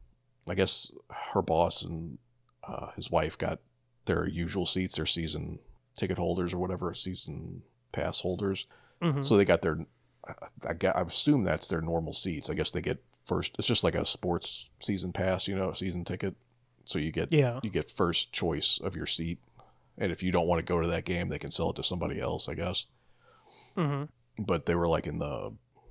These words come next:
Speaker 1: like, the first, like, the first little mezzanine type balcony. And then we were, like,
Speaker 2: Yeah.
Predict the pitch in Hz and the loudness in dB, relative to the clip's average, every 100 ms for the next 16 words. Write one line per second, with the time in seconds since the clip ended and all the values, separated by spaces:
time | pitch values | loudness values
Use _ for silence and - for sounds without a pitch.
0 | - 165 - 101 - 113 104 104 98 - | -6 -6 -4 -4 8 8 8 4 2 0
1 | - 104 95 95 92 82 82 85 87 82 | 6 6 6 4 4 4 2 4 2 0
2 | 85 82 - 87 - 85 90 92 92 92 | -4 -4 -2 -2 0 -2 0 -2 -2 -4
3 | - - - 90 165 170 165 165 165 170 | -8 -16 -6 -2 0 0 0 0 0 0
4 | 135 131 127 | 0 0 -6